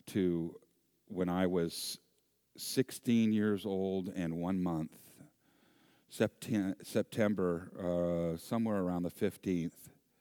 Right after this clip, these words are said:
in nineteen eighty-six, <clears throat> I had the opportunity to have a,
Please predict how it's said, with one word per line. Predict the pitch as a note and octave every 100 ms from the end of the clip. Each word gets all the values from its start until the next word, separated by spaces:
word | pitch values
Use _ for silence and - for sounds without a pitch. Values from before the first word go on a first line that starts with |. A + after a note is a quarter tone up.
| _ _ _ _ _ _ _ -
in | F#2+ F2 E2+ E2+ -
nineteen | F2+ F2+ G2 A2+ F#2
eighty-six, | F2 E2+ - A2 F2 - - - _ _ _
<clears throat> | - E2+ D2 _ _ _ _ _ _ -
I | G#2+
had | G2+
the |
opportunity | F#2 F#2+ - A2+ G#2 F#2
to | F2
have | E2+ F2+ F2 E2+
a, | E2 D#2+